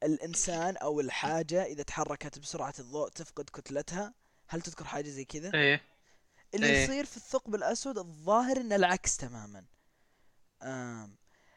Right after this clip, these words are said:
Speaker 1: إن الثقب الأسود عبارة عن حاجة كبيرة مرة، مرة، مرة، يعني، عملاقة. يعني، آم، كيف؟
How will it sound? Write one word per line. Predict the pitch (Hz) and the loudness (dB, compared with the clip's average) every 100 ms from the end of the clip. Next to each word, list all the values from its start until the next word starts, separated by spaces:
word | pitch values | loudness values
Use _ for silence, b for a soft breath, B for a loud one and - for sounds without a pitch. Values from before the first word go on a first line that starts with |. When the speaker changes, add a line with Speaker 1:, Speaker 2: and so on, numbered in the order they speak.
| _ _ _ 190 | _ _ _ -4
Speaker 1:
إن | 196 - | -4 -6
الثقب | 202 - 262 196 | -4 -2 0 -2
الأسود | 175 - 247 277 208 | -2 -2 -2 -4 -6
عبارة | 185 214 214 | 0 4 4
عن | 170 185 | 2 2
حاجة | - 220 208 175 | 0 0 -2 -6
كبيرة | - 180 - 196 220 196 180 | -8 -10 -6 -2 0 0 -2
مرة، | 180 190 208 196 185 180 | -4 6 6 8 4 4
مرة، | 190 185 165 | 4 2 0
مرة، | 170 170 135 | 0 0 -2
يعني، | 131 127 | -4 -6
عملاقة. | 139 160 165 135 151 - b b b | 0 2 2 0 -6 -8 b b b
يعني، | 139 147 156 147 - - _ _ _ _ _ _ - | -2 -2 -2 -6 -8 -14 _ _ _ _ _ _ 6
آم، | 165 160 151 143 135 B B B B B B B _ _ _ _ _ _ - | 8 8 6 0 -6 B B B B B B B _ _ _ _ _ _ -2
كيف؟ | 190 170 156 - - - | 6 6 4 -4 -16 -20